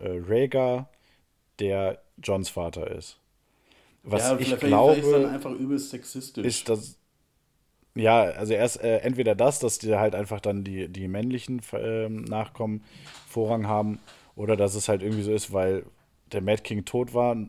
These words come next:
Speaker 1: Rhaegar noch gelebt hat und somit er theoretisch offiziell König war und mit seinem Tod dann sein Erbe, also Jon, König gewesen
Speaker 2: Ja.
Speaker 1: wäre. Vielleicht so eine Geschichte. Ich weiß es aber, ich verstehe es nicht ganz,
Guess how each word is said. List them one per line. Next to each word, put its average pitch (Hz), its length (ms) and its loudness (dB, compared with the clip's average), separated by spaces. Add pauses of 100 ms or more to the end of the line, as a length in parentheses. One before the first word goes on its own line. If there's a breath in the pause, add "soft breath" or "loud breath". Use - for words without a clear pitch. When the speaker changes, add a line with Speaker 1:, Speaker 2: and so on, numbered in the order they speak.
(200)
Speaker 1:
Rhaegar 104 340 2
noch 104 160 0
gelebt 107 360 -2
hat 113 180 2
und 104 80 -6
somit 104 280 -4
er 113 380 0
theoretisch 117 380 -2
offiziell 110 500 2
König 117 340 -4
war 113 240 0 (360 loud breath)
und 95 80 -4
mit 101 160 0
seinem 98 240 0
Tod 117 440 -2 (520 soft breath)
dann 98 320 -4
sein 110 360 6
Erbe, 90 380 -4
also 87 220 -8
Jon, 107 340 0
König 92 480 -6
gewesen 95 320 -6
Speaker 2:
Ja. 85 60 -10
Speaker 1:
wäre. 87 160 -4
Vielleicht 101 320 0
so 104 120 -2
eine 104 140 0
Geschichte. 90 400 -6
Ich 90 180 -10
weiß 90 200 -2
es 85 100 -6
aber, 85 200 -6
ich - 100 -10
verstehe 95 320 -8
es 87 100 -12
nicht 87 160 -10
ganz, 82 380 -12